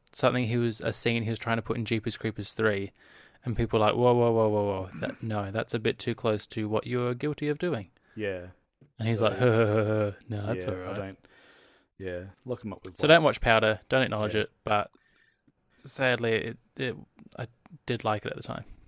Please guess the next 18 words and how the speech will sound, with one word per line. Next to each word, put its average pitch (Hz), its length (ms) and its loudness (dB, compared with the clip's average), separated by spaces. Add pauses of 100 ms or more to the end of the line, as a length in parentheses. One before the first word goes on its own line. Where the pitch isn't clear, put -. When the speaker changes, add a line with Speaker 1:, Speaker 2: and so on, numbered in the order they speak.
(100)
Speaker 2:
Yeah. - 120 -14 (840)
Uh, 147 720 -2
Speaker 1:
Mm. - 60 -16 (100)
Speaker 2:
so 156 420 -2 (720)
Assassins 208 500 -2
was 156 140 0
okay. 180 440 2
Um, 143 280 2
<laughs> - 20 -4
it 143 60 4
was, 156 160 2
I, 143 60 0 (120)
I, 135 80 0
I 131 300 -2
messaged 147 420 -2
you. 151 140 2
I 135 40 0
said, 143 220 -2